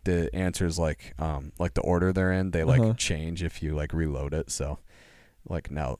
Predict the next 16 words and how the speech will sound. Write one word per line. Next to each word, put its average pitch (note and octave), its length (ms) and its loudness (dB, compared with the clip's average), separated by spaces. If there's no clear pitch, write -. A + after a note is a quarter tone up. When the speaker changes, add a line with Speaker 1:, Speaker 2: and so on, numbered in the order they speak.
Speaker 1:
the D2 160 -4
wrong C#2+ 260 -4
ones B1+ 260 -8
are - 80 -8
picked. - 440 -6
Um, B1+ 300 -6
seven. A2 500 4
Um, A#2 420 6
I'm G#2 180 2
pretty D3 320 6
sure G#2+ 640 4
it's - 420 0
Stormcrow G#2+ 960 4
in G#2+ 200 -2
Gondor. A2 640 2
Right? G2+ 300 2